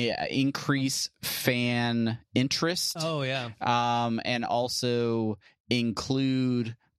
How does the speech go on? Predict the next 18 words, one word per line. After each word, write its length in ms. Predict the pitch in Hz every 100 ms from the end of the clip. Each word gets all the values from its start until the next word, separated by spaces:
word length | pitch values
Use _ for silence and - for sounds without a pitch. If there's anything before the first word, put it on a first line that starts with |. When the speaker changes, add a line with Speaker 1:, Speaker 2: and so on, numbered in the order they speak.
| _
Speaker 1:
box 380 | 120 131 143 -
office 480 | 123 117 - 107 -
movies 760 | 107 107 104 104 104 98 101 - -
that 680 | 104 107 98 95 92 - - - _ -
do 140 | 107
really 320 | 98 120 151
well 580 | 120 110 110 107 107 107
in 200 | - 98
theaters 600 | 95 151 143 131 123 110
but 220 | - 107 95
don't 180 | 110 98
necessarily 760 | 95 - - 107 101 101 98
have 240 | 92 98 95
the 80 | 95
same 240 | - 92
critical 440 | 87 95 92 98 87
acclaim 760 | 78 - 139 131 123 123 117 98
or 580 | 98 98 95 95 90